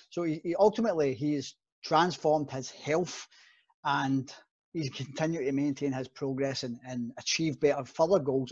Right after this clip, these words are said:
on his own. He's got great routines. And the, the coolest thing about this is we didn't do anything at all that was unsustainable.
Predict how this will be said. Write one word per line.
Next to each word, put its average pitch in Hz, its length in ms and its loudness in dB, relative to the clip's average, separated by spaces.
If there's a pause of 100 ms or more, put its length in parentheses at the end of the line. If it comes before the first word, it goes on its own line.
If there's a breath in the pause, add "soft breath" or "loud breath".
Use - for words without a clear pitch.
(120)
on 143 260 0
his 127 320 -4
own. 135 200 -2
He's 131 140 -6
got 127 240 -6
great 127 180 -2
routines. 190 460 -4 (480 loud breath)
And 143 220 -2
the, 143 140 2 (100)
the 147 160 -12
coolest 208 340 6
thing 175 160 2
about 151 300 2
this 147 280 0 (200)
is 135 320 -4 (760)
we 170 100 -2
didn't 196 320 4
do 165 160 0 (100)
anything 151 460 0 (260)
at 127 180 -14
all 143 320 2 (300)
that 131 160 -8
was 135 380 -4 (520)
unsustainable. 160 880 0